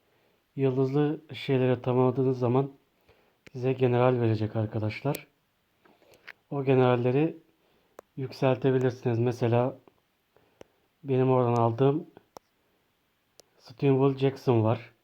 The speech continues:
Hatta onu çok geliştirdim. Son rütbesi imparator yani. Oraya kadar geldik. Güzel bir silah aldım. Ambulans aldım. Gayet güzel.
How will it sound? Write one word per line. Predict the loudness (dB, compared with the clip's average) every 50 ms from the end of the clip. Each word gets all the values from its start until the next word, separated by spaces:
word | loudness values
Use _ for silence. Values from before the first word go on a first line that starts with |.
| _ _ _ _ _ _ _ _ _ _
Hatta | -12 -12 -12 -10 -6 -2 0 0 2
onu | 2 0 0 -2
çok | -6 -8 -8 -6 -4
geliştirdim. | -2 -2 -2 -4 -6 -8 -6 -4 -4 -2 -2 -4 -6 -10 _ _ -20 -20 _ _ _ _ _ _ _ _ _ _ _ _ _ _ _ _ _ _ _ _ _ _ -20 _
Son | -8 -2 2 2 2 2 2 -2 -6 -10 -10
rütbesi | -8 -8 -8 -10 -8 -8 -8 -6 -2 0 0
imparator | 0 0 0 0 0 0 0 0 -2 -2 0
yani. | 0 0 2 0 0
Oraya | 0 0 0 0 -2 -2
kadar | -4 -4 -2 -2
geldik. | -2 0 0 0 0 0 -4 -6 -10 -12 -20 _ _ _ _ _ _ _ _ _ _ _ _ _ _ _ _ _ _ _ _ _ _ _ _ _ -20 -20 _ _ -12
Güzel | -10 -6 -2 0 0 0 0 -2 -2
bir | -2 0 0 0 -2 -6 -8
silah | -12 -12 -8 -6 -2 2 2
aldım. | 4 4 2 2 0 -2 -6 -8 -8 _ -20 -20 _ _ _ _ -20 _ _ _ _ _ _ _ _ -6
Ambulans | -4 -4 -2 -2 0 2 2 2 2 2 2
aldım. | 2 2 2 2 0 -4 -6 -6 -8 -14 _ _ _ _ _ _ _ -10
Gayet | -6 -4 -2 -2 -2 -4 -8 -10
güzel. | -10 -6 -2 -2 -2 -2 -2